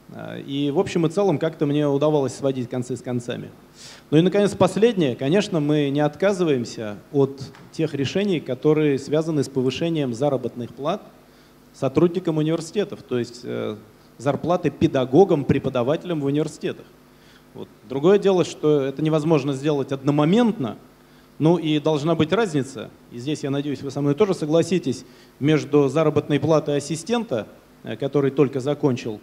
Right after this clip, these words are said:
университет, и заработной платой профессора, который уже много лет работает и который имеет свою школу.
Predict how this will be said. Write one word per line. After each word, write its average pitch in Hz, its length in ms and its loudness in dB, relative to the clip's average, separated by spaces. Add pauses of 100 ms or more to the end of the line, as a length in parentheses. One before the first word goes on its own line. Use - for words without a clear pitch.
университет, 127 600 -4 (100)
и 131 100 -12
заработной 175 440 0
платой 165 320 -2
профессора, 165 540 0
который 135 340 -2
уже 131 180 -2
много 135 260 2
лет 127 200 -2
работает 143 500 2
и 117 40 -8
который 147 440 -2 (280)
имеет 156 300 0
свою 147 220 6
школу. 127 460 2